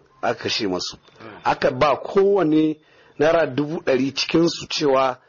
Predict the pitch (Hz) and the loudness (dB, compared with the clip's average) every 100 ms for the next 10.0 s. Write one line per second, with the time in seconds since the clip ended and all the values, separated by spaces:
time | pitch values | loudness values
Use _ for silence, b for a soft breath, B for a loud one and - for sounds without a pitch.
0 | b b 107 120 151 139 120 104 123 117 | b b -6 0 0 0 -2 -2 -4 -2
1 | 113 113 113 95 104 101 - 131 127 104 | -2 -4 -6 -8 -4 -4 -4 -4 -2 -2
2 | 113 107 98 95 95 82 B B B - | -2 -4 -4 -8 -8 -12 B B B -4
3 | 110 117 110 - 98 95 - - - 104 | 0 2 0 -2 -4 -4 -10 -16 -20 -10
4 | 101 95 117 117 87 - 92 120 90 - | -6 -2 0 0 -2 -6 -8 -6 -6 -8
5 | - - 113 175 165 143 185 196 170 139 | -8 -6 -2 0 2 2 0 0 -2 -2
6 | 151 135 104 _ B B - 147 170 131 | -2 -2 -4 _ B B -4 0 2 2
7 | 117 131 131 127 127 127 - b b b | 0 -2 -2 -2 -4 -6 -8 b b b
8 | - 107 104 101 113 120 - 127 123 113 | -4 0 2 2 0 -4 -6 -6 -4 -4
9 | 95 107 110 104 104 98 95 107 95 | -6 -4 0 0 0 -4 -6 -6 -6